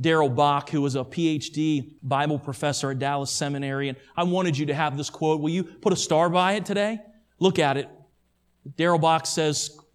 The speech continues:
quote, "The Christian faith is not committed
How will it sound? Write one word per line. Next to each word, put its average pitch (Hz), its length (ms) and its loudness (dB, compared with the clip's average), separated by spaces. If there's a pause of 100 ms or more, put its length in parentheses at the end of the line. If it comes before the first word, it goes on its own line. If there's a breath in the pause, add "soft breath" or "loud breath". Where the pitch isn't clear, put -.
(220)
quote, 180 380 4
"The 160 100 0
Christian 220 560 0
faith 175 480 0
is 160 200 2
not 170 480 0
committed 156 680 0